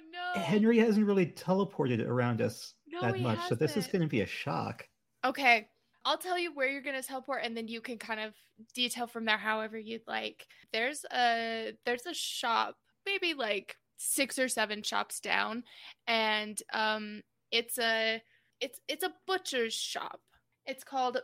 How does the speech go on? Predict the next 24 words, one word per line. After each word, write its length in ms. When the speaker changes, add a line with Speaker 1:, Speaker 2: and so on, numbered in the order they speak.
Speaker 1:
Butch's 380
Cassidy 600
Storehouse. 1040
And 160
that 240
is 200
where 280
you've 420
landed. 420
You've 380
landed 480
kind 180
of, 80
like, 200
on 180
the 220
inside 440
of 120
the 80
shop. 320
The 120
innkeeper 400
hasn't, 360
like, 180